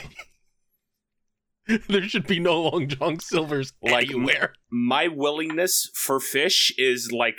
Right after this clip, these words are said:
Speaker 2: a new fish item from Popeyes, and that's it. Maybe.
Speaker 1: That's fair, yeah.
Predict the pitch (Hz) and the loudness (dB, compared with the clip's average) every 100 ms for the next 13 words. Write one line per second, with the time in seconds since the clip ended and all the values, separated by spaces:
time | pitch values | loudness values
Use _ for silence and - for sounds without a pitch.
0 | 113 120 117 127 127 120 - - 139 127 | 0 0 0 0 -2 -4 -4 0 0 0
1 | - 123 117 113 - 113 - 120 98 104 | 0 0 0 -2 -4 -8 -4 -4 -2 -2
2 | 92 95 110 104 104 - 113 87 101 107 | -2 -2 -6 -6 -6 -6 -8 -8 -10 -4
3 | 110 101 95 80 - _ _ _ _ _ | -4 -4 -6 -12 -16 _ _ _ _ _
4 | _ _ _ _ _ _ - - 104 82 | _ _ _ _ _ _ -10 -8 -8 -6
5 | 95 101 | -4 -4